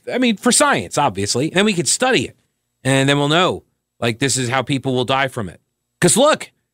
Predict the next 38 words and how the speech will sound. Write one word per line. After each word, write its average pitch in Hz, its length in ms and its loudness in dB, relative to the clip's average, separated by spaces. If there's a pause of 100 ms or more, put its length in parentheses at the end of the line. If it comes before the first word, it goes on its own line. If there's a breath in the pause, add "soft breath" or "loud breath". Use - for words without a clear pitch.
(160)
oh, 240 300 2
it 147 100 -2
escaped 226 440 0
the 214 80 0
lab, 226 360 2
and 165 60 -2
now 165 100 0
people 170 320 -2
are 170 120 2
dying 180 320 0
from 117 200 0
it. - 140 -10 (1080)
Tabak 202 380 2
added 185 420 0
in 165 140 0
his 151 200 0
letter 175 280 2
that 135 180 -4
despite 156 420 -2
EcoHealth 151 560 -2
Alliance's 139 640 0
failure 208 440 2
to 123 80 -2
properly 147 540 0
report 147 360 2
its - 160 -4
activities 226 640 0
to 285 180 0
the 233 160 0
N 151 100 2
I 143 100 2
H, 233 360 0
that 160 160 -8
the 147 60 -6
viruses 180 640 0
it - 160 -2
studied, 185 480 0
quote, 254 260 2